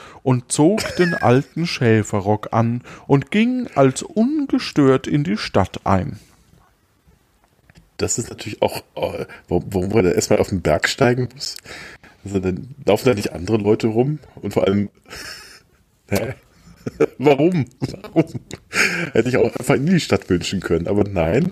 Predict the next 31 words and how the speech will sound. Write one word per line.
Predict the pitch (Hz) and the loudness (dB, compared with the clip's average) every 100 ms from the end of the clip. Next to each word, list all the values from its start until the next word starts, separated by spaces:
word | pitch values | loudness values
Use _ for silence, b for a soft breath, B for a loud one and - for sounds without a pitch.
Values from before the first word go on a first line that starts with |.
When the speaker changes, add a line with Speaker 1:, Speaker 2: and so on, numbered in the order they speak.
| - - - | -6 -16 -12
Speaker 2:
äh, | - | -8
wir | 110 113 | -6 -4
müssen | 117 120 | -4 -8
es | - | -6
ja | - | -6
etwas | - 190 - | -2 -4 -6
komplizieren. | - 98 - - - - - B B | -10 -8 -8 -4 -4 -6 -16 B B
Speaker 1:
Weil | 107 104 | 2 4
er | |
ja | 113 117 | 4 4
Speaker 2:
Nein. | 160 | 4
Speaker 1:
eh | 165 | 2
überall, | 196 - 180 214 190 - 165 151 | 0 2 2 4 2 2 0 2
wo | 139 | 2
er | 156 | 2
sich | - 156 | 0 -2
hinwünscht, | - 175 294 285 262 214 - - | 0 0 0 0 0 0 -2 0
hin | 233 320 | 0 0
kann. | - 185 92 92 _ _ _ | -4 -2 -2 -8 _ _ _
Ne? | 110 135 - _ | -2 -2 -4 _
Speaker 2:
Ja. | 98 90 | -6 -4
Speaker 1:
So | 107 135 | -2 -2
ein | 117 | -2
Quatsch. | - 95 - - | -4 -6 -6 -4
Speaker 2:
Eben. | 107 87 85 B B B B _ | -4 -4 -8 B B B B _
Speaker 1:
Als | 139 165 214 214 - | 2 4 2 0 0
er | 196 | 0
zu | - 185 | 0 -4
seinem | - 160 160 165 | -2 -2 -2 -4
Vater | - 107 98 - 101 | -4 -2 -2 -2 -6
kam, | - 104 104 135 | -4 -2 -2 -4